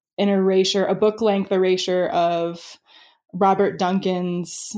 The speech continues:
um, The Opening of the Field. And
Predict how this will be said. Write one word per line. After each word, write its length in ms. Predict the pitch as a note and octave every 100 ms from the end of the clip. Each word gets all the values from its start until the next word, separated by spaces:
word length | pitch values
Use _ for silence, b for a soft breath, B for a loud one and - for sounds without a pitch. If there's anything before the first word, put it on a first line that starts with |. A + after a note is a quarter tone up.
| -
um, 920 | F#3+ F3 E3+ E3 D#3+ D3+ C#3 D#3+ F#3+ - _ _ _ -
The 200 | G3+ G#3
Opening 320 | F#3+ G3 F#3
of 120 | F3+ E3
the 100 | E3+
Field. 600 | F3 D#3 D3+ - G3 - _ _ _ _ _ _ _ _ -
And 160 | G3